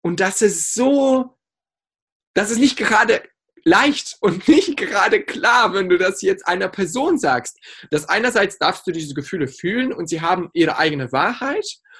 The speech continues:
aber gleichzeitig, ähm, ist diese Wahrheit nicht unbedingt die Wahrheit und du darfst <laughs> gerne auch anders handeln. Aber genau das ist der Mittelweg. Und dann, und dann fügt sich das so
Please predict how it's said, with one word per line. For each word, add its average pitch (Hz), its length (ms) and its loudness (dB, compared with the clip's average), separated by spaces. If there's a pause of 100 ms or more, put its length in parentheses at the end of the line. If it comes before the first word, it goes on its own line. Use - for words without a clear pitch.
(380)
aber 170 480 2
gleichzeitig, 220 1080 -2 (340)
ähm, 165 320 0 (140)
ist 214 180 -2
diese 190 240 -2
Wahrheit 180 500 2
nicht 208 220 -4
unbedingt 170 500 -2
die 135 220 -8
Wahrheit 220 680 0 (280)
und 202 220 2
du 170 80 2
darfst 190 400 0
<laughs> - 0 -
gerne 262 500 0
auch 190 220 0 (100)
anders 180 480 0
handeln. 240 480 0 (240)
Aber 170 220 2
genau 214 220 2
das 214 220 -2
ist 208 140 -8
der 190 120 2
Mittelweg. 170 680 -2 (640)
Und 185 220 0
dann, 226 240 0 (600)
und 196 200 -4
dann 208 180 2
fügt - 460 -4
sich - 280 -4
das 131 280 -6
so 123 480 -2